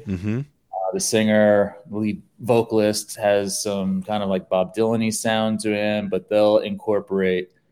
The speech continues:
Speaker 2: you know, U two or um, Bruce Hornsby or, um, Bruce Springsteen. And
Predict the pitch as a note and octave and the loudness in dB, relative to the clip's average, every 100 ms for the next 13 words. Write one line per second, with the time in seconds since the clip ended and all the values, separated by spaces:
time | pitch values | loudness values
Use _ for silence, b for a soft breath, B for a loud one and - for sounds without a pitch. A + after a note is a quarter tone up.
0 | _ _ - G2 F2+ F2 F2 G#2 F#2+ - | _ _ -10 -6 -4 -4 -4 -4 -4 -6
1 | - A#2+ A#2 A2+ A2+ A2 G#2+ G#2+ G#2 G2+ | 0 4 6 6 4 4 2 2 -2 -10
2 | - G2 F#2 F#2 F#2 F2+ F2 E2+ - _ | -6 -2 0 2 2 2 0 -4 -6 _
3 | _ _ _ _ _ _ _ - F2 E2+ | _ _ _ _ _ _ _ -6 -2 0
4 | E2 E2 D#2+ E2 - _ - A#2 - - | 0 -2 -6 -10 -20 _ 0 0 0 0
5 | A#2 A2+ G#2 F#2+ G#2+ G#2 G#2 G#2 G2 F2+ | 0 2 -2 0 0 2 0 -2 -4 -4
6 | F2+ F2 F2 E2+ E2 - _ _ _ _ | -4 -4 -2 -2 -4 -10 _ _ _ _
7 | E2+ D#2+ D#2 D#2 D2 _ _ _ _ - | -6 -4 -4 -6 -10 _ _ _ _ -10
8 | - A2 - A#2+ A#2 A2 - A#2 A2 G#2+ | -4 -4 -2 2 2 2 -2 0 2 4
9 | G#2+ G#2+ - _ _ F#2+ | 2 -2 -8 _ _ -6